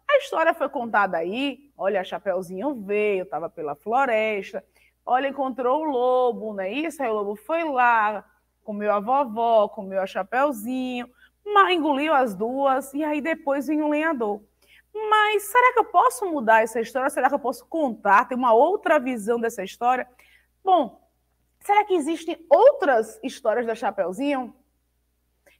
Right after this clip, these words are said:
Quem aqui já assistiu Shrek, por exemplo, né? Lá na história do Shrek, tem várias, né, visões, vários olhares diferentes aí, outros pontos de vista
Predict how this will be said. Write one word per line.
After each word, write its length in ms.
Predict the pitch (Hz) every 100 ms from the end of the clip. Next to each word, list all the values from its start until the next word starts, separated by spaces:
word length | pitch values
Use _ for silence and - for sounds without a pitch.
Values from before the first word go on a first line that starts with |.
| _
Quem 180 | 539 659
aqui 200 | - 381
já 120 | 349
assistiu 400 | 370 349 - 320
Shrek, 640 | 302 - 403 320 262 254 220
por 220 | 226 208
exemplo, 560 | 202 175 156 160 151
né? 260 | 143 160 - _ _
Lá 220 | - 359 415
na 100 | 392
história 320 | - 294 247
do 80 | 247
Shrek, 680 | 220 175 208 247 - - _ _ _ -
tem 240 | 453 294
várias, 1500 | 226 247 320 359 349 339 294 254 202 170 175 - - - -
né, 340 | - 175 269 294 _ _ -
visões, 540 | 208 302 214 233 233
vários 340 | 226 262 294 -
olhares 760 | 311 320 220 202 220 269 254
diferentes 680 | 220 269 285 226 202 247 208
aí, 300 | 214 185 208
outros 1000 | 208 214 - 277 370 285 - 190 190 - _ _ _ -
pontos 340 | 220 220 240
de 120 | 269
vista 480 | 226 226 233 - 294